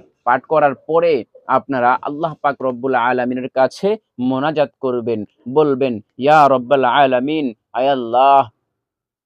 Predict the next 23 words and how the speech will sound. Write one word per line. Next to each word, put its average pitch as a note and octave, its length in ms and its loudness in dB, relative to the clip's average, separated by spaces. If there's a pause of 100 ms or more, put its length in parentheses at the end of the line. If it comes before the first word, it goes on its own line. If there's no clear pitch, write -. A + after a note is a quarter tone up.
(400)
আমার D3+ 340 4 (540)
ছেলে E3 280 2
মেয়ের D3 340 0 (580)
বিবাহের D3 600 0 (180)
সুব্যবস্থা C#3+ 760 -2
করে C3 300 0
দেন।" C3 280 0 (180)
অর্থাৎ F3+ 360 0
আপনি F3 420 -2 (240)
আপনার C#3 400 -2 (120)
মনের C#3+ 320 -4
মতো C3 280 -6
করে D3 320 -2 (200)
আপনার B2 400 -4
ছেলে C#3 380 -6 (160)
মেয়ের B2 320 -4
বিবাহের B2+ 460 -4
জন্য C3 360 -6 (220)
প্রার্থনা B2 500 -4
করবেন। A#2 520 -4 (260)
ইনশাআল্লাহ D3 1080 0 (240)
একুশ F3+ 460 -2
দিন E3 280 -2